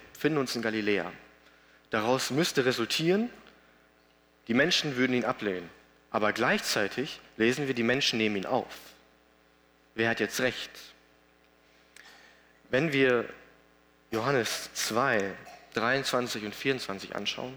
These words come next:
da befindet sich Jesus in Jerusalem. Dort ist eine ähnliche Situation. Es heißt dort, die Menschen in Jerusalem glaubten Jesus. Jesus aber vertraute sich ihnen nicht an, weil er ihre Herzen kannte.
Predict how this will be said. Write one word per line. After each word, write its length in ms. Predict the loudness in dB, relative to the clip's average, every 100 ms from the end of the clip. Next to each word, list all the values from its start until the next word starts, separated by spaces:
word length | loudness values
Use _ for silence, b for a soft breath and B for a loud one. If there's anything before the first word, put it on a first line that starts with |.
| -12 -6
da 80 |
befindet 440 | -4 -4 -4 -6 -8
sich 260 | -14 -6
Jesus 280 | -4 -4 -6
in 60 | -6
Jerusalem. 680 | -6 -2 -2 -2 -4 -6 -8 B B B B B B B -4
Dort 160 | -4
ist 180 | -2 -2
eine 200 | 2 4
ähnliche 360 | 4 4 4 0
Situation. 600 | 0 0 -2 -2 -4 -6 -16 -20 _ b b b b -4
Es 160 | 0
heißt 320 | 2 2 2 0
dort, 220 | 0 0
die 80 | 2
Menschen 680 | 2 2 2 0 -2 -6 -10 -20 _ -6
in 80 | -2
Jerusalem 540 | 0 0 -2 -2 -2
glaubten 480 | 0 2 0 -2 0
Jesus. 600 | 0 0 -2 -14 -16 -20 _ _ _ b b b 2
Jesus 380 | 4 4 0
aber 220 | 2 2 2
vertraute 540 | 0 0 2 2 2
sich 260 | -2 -2 -2
ihnen 180 | 0
nicht 220 | 2 0 0
an, 240 | 0 0
weil 160 | 2 2
er 60 |
ihre 160 | 2 0
Herzen 380 | -4 -6 -8 -6
kannte. 400 | -6 -6 -10